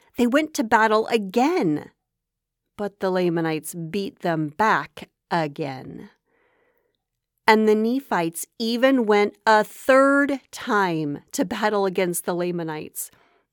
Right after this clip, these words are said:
And the Lamanites beat them again. And the few men left in the Nephite army gave up and returned to the city of Nephi. And they became very humble.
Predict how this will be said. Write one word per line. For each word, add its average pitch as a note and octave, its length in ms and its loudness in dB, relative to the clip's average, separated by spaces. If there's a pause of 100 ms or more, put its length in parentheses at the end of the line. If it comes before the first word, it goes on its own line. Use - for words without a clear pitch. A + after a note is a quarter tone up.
(220)
And C4 160 6
the C4+ 80 0
Lamanites C4 640 -2
beat C4+ 320 -6
them C#4 160 2
again. C#4 840 0 (1300)
And F#3+ 120 -4
the F3+ 80 -2
few B3 540 -2
men G#3 640 2
left G3+ 400 -2
in F#3 160 -2
the F3+ 80 -2
Nephite G3 520 -2
army D#3+ 600 -6 (320)
gave E3 360 -4 (120)
up - 260 -10 (720)
and D#3+ 220 -6
returned E3 800 -8
to F3 100 -10
the D#3+ 120 -8
city E3 500 -10
of D#3+ 160 -12
Nephi. D#3 560 -10 (1800)
And E3+ 160 -4
they F3+ 140 -2
became F3 560 -4
very E3 460 -4
humble. D#3+ 680 -10